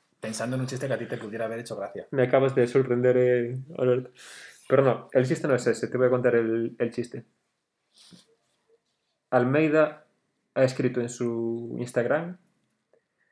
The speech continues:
Speaker 2: "El martes de la semana que viene estaré en El Hormiguero". Hasta ahí todo bien.
Speaker 1: Sí.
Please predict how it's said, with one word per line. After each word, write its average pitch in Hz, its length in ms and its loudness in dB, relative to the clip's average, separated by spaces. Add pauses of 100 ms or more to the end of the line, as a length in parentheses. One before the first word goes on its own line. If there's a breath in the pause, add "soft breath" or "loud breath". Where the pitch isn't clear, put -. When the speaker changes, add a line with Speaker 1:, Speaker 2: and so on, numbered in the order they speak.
(520)
Speaker 2:
"El 127 160 6
martes 170 500 2
de 135 100 2
la 131 120 6
semana 131 420 0
que 127 100 0
viene 156 260 0
estaré 131 320 0
en 147 60 -2
El 135 80 2
Hormiguero". 117 560 2 (960)
Hasta - 180 -8
ahí 131 120 0
todo 127 140 0
bien. 127 300 -8 (140)
Speaker 1:
Sí. 107 340 -14